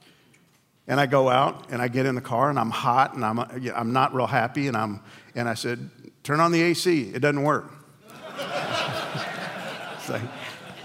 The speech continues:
"God, curse you." And it didn't. So we drive f-, from there back to the church with no A C. Um, it doesn't pay to work for me either. You know, it's, uh,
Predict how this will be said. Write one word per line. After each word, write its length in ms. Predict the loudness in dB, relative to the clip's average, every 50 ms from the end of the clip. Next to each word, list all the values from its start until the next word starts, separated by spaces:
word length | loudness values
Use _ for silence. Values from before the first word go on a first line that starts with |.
| -16 -12 -10 -8 -6
"God, 360 | -4 -2 0 0 0 0 0 2
curse 360 | 4 6 8 8 8 6 4 4
you." 260 | 6 6 6 4 2 0 -6 -10 -12 -10 -10 -10 -10 -10 -10 -12 -14 -12 -12 -12 -12 -12 -12 -12 -14 -14 -14 -14 -12 -14 -14 -14 -18 -20 -18 -2 4 6
And 100 | 8 8
it 160 | 8 8 8
didn't. 380 | 8 8 8 6 2 -4 -6 -10 -14 -18 -18 -18 -18 -18 -18 -18 -18 -16 -16 -16 -10 -4
So 160 | 2 4 6
we 140 | 6 6 6
drive 260 | 8 8 8 8 6
f-, 80 | 4 0
from 720 | -4 -8 -8 -8 -8 -10 -10 -10 -8 -4 0 2 2 4
there 300 | 6 6 6 6 4 2
back 380 | 2 0 2 4 4 6 6 4
to 60 | 0
the 120 | -2 -2 -2
church 340 | 0 0 0 0 0 0
with 100 | 0 0
no 180 | 2 2 4 2
A 120 | 2 2
C. 300 | 0 -2 -2 -4 -4 -6 -8 -14 -20 -20 -20 -20 -20 -20 -20 -20 -20 -20 -20 -20 -12 -8
Um, 380 | -6 -6 -6 -6 -8 -10 -12 -14 -18 -20 -20 -20 _ _ -20 -20 -20 -20 -20 _ -20 -20 -20 -20 -20 -20 -20 -20 -20 -20 -20 -20 -20 -20 _ _ _ _ -4 -2
it 160 | 0 2 4
doesn't 360 | 6 6 6 4 2 0 0
pay 160 | 4 4 4
to 100 | 6 6
work 200 | 4 4 4 2
for 140 | 2 0 2
me 160 | 2 4 4
either. 360 | 6 6 6 4 2 0 -4 -4 -4
You 80 | -4 -2
know, 240 | 0 2 2 2
it's, 140 | 2 2 4
uh, 220 | 4 4 4 2